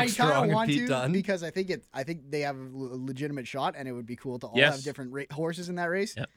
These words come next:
Speaker 1: But if I'm gonna win this title, I gotta go with who I think's gonna win. So I'm gonna take the Authors of Pain.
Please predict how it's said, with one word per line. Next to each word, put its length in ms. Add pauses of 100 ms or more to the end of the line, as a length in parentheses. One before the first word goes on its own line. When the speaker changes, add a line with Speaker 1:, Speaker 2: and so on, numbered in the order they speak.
(140)
Speaker 1:
But 80
if 80
I'm 60
gonna 140
win 120
this 140
title, 320 (320)
I 40
gotta 200
go 100
with 140
who 140
I 40
think's 180
gonna 140
win. 300 (180)
So 140
I'm 60
gonna 100
take 160
the 80
Authors 260
of 60
Pain. 240